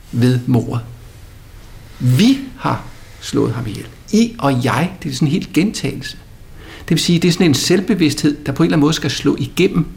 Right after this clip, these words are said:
Øh, og hvad betyder alt det her? Og det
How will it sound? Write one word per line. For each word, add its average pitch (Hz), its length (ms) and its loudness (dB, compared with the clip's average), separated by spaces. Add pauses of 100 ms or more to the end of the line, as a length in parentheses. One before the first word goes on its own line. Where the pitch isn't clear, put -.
(1000)
Øh, 123 360 -2
og - 80 -2
hvad - 120 0
betyder - 420 0
alt - 180 -8
det 135 80 -6
her? - 160 -10 (920)
Og - 140 -2
det 202 140 2